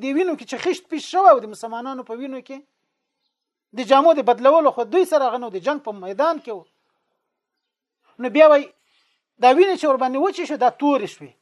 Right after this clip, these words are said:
وایي دا شکلونه یې، جامې یې، دا هیئت یې، دا به وایي داسې ویرونکی و چې موږ به خپله ترې نه ویرېدو، چې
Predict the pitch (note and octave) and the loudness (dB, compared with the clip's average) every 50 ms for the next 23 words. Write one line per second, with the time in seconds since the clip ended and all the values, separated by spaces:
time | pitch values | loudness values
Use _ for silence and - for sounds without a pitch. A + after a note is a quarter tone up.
0 | _ _ _ _ _ - F3+ G3+ F#3+ G3+ - - C4 - - C4+ E4+ G4 F#4 D#4+ | _ _ _ _ _ -12 -10 -2 -2 -2 -2 -2 -8 -10 -6 -2 -2 0 0 0
1 | C4+ A#3+ A3 G3+ F#3 D3+ G3 G3 G3+ A3+ B3+ D#4 D#4+ D4 C4 A3+ G3+ G3 F#3+ F3 | -2 -2 -2 -4 -4 -2 -2 -2 -2 -2 -4 -4 -4 -2 -2 -2 -2 0 -2 -2
2 | F3 G3+ G#3 G#3+ A#3+ C#4+ C#4 - A#3+ F3 _ _ _ _ E3+ C4+ D#4+ D#4+ D#4 C#4 | -2 -4 -4 -2 -2 -4 -4 -6 -12 -16 _ _ _ _ 4 6 6 6 4 -2
3 | B3+ D4+ D#4 D4+ - C#4 A#3+ A#3 A#3 A#3+ B3+ E4 F#4 F4+ F4+ E4 D#4 E4 E4 - | 0 0 0 0 0 -6 -4 -2 0 0 0 0 0 -4 0 2 2 2 0 -4
4 | A#3+ A3 B3 B3 G#3+ G3 - - - C#4+ C#4 - - F3 D3+ D3 C#3 C3 C3+ C3 | -10 -10 -10 -6 -6 -8 -6 -4 -4 -2 -2 -4 -6 -8 -10 -10 -12 -12 -12 -12
5 | B2+ C3+ B2+ C3 - _ _ _ _ - | -14 -14 -16 -16 -20 _ _ _ _ -6